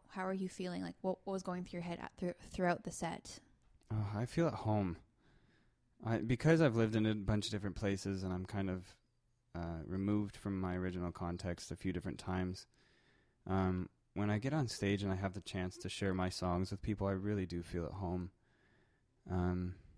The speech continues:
Speaker 2: and there's some small details that are going through my head, but I also write out what I wanna say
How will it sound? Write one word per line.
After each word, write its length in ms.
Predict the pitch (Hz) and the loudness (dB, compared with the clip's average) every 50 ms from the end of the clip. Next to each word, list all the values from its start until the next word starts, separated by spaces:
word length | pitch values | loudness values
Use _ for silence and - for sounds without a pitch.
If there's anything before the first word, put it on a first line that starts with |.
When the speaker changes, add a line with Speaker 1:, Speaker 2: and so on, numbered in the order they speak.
| - - _ _ _ _ _ _ _ - - | -20 -20 _ _ _ _ _ _ _ -8 -2
Speaker 2:
and 120 | - 160 | 2 4
there's 120 | 185 190 180 | 4 4 4
some 120 | - 196 175 | 2 2 2
small 300 | - - 113 98 98 101 | 2 4 4 6 6 6
details 380 | 107 107 - - 120 113 113 120 | 4 2 2 4 2 2 4 4
that 80 | 117 | 0
are 40 | 120 | 2
going 220 | 110 117 113 113 113 | 2 2 2 2 0
through 160 | - - 117 | 0 0 0
my 100 | 113 107 | 2 2
head, 260 | 110 113 107 107 107 104 | 4 4 4 2 2 2
but 100 | 101 101 | 4 4
I 60 | 101 | 6
also 300 | 87 107 110 - - 110 | 6 6 6 6 4 2
write 260 | 101 95 92 92 92 | 4 6 4 6 6
out 220 | 95 92 92 - - | 6 4 4 4 2
what 100 | 92 95 | 2 2
I 60 | 95 | 4
wanna 200 | 92 92 90 90 | 2 4 2 0
say 400 | 90 - 95 90 90 90 87 90 | -2 0 0 2 2 2 0 -2